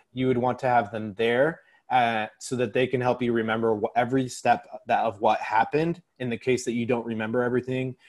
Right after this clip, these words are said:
because of the anxiety medicine if you weren't completely under general anesthesia. But yeah, that test, it's, itself,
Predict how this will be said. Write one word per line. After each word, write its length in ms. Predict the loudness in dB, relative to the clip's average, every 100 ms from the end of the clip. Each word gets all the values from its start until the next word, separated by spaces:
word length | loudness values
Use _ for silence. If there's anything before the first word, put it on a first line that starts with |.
| _
because 480 | -8 -4 0 0 -2
of 240 | -4 -6 -4
the 100 | -6
anxiety 520 | -6 -2 0 0 -2
medicine 480 | -4 -6 -8 -10 -10
if 160 | -10
you 80 | -8
weren't 240 | -6 -8
completely 520 | -10 -8 -6 -6 -4 -8
under 200 | -6 -8
general 360 | -10 -14 -12
anesthesia. 540 | -12 -16 -16 -16 -16 -20 _ _ _ 0
But 100 | 4
yeah, 300 | 6 6 6
that 220 | 4 0
test, 360 | 2 4 4 0
it's, 280 | -4 -4 -20 _ _
itself, 640 | -2 0 2 4 4 0